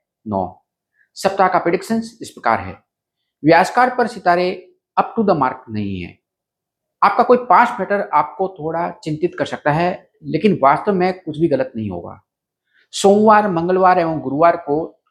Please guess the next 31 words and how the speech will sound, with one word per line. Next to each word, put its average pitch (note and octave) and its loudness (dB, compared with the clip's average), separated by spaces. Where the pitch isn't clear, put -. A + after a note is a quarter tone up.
अकेलापन F#3+ 0
महसूस D3 -4
हो C3 -14
सकता D3 -2
है। F3 -4
छोटी A#3 4
अवधि A3+ 4
की A3 0
यात्रा D#3 2
संभव A#2+ -4
है। G2 -10
आपके - 2
आसपास G3+ 0
की G3 -4
परिस्थितियां D3+ -4
अब D3+ -2
बदल A#2 2
रही G2 -2
है। F2 -10
स्थिर A#3+ 2
इनकम G#3+ 2
रहेगी G#3 2
और G3 4
एक्सपेंसेस F#3 -2
तो F#3 2
पीक - -10
पर G#2+ 0
रहेंगे। F#2 -12
पार्टनर C#4 2
के C#4 -4
साथ F3+ -2